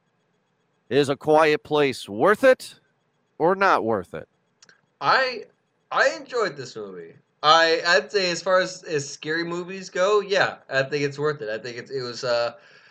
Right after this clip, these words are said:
Speaker 2: and I'll, I'll tell you why. It, it, the biggest part of it is just because movies that,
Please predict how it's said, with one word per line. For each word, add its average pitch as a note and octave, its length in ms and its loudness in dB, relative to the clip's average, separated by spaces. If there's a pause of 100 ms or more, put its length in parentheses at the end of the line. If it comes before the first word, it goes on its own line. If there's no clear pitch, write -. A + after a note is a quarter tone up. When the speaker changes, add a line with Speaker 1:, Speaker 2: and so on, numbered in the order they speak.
(240)
Speaker 2:
and D#3+ 100 4
I'll, E3+ 220 4
I'll F3 120 -2
tell B3+ 240 -2
you B3 180 -10
why. B2 540 0
It, C#3 320 -2
it, D3 300 2
the D#3 100 -2
biggest A3 600 -6
part E3 260 -2
of B2+ 120 -4
it C3 80 -6
is B2+ 220 -8
just B2+ 220 -20
because C#3 420 -4
movies G3 500 -8
that, B2+ 440 -2